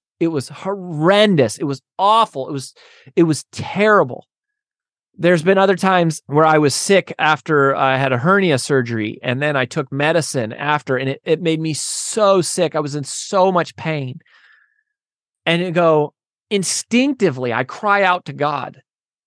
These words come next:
You know, I say, "God, if you're there, help me. God, if you're there, save me." How is it that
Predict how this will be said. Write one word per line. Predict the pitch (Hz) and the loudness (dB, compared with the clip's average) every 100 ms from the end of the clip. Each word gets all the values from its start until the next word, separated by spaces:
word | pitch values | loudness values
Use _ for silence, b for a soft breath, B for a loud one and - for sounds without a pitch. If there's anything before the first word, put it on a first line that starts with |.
| _ | _
You | 151 139 | -6 0
know, | 160 | 0
I | 160 | 0
say, | - | -2
"God, | 160 190 196 | 0 2 2
if | 185 | 0
you're | 196 190 | 0 -2
there, | 160 196 214 147 - _ _ | 2 2 2 0 -4 _ _
help | - 170 220 240 | -4 2 2 2
me. | 156 104 - _ _ _ _ _ | -4 -8 -12 _ _ _ _ _
God, | 175 220 208 | 2 4 2
if | - | 0
you're | 170 | -2
there, | 156 214 175 | 0 2 0
save | - - 208 254 269 170 | -2 -2 2 2 2 -2
me." | 120 104 _ _ _ _ _ _ | -8 -10 _ _ _ _ _ _
How | - - 262 285 | -10 -2 2 2
is | 262 254 | 0 0
it | 214 - | -4 -2
that | 175 175 | -2 -2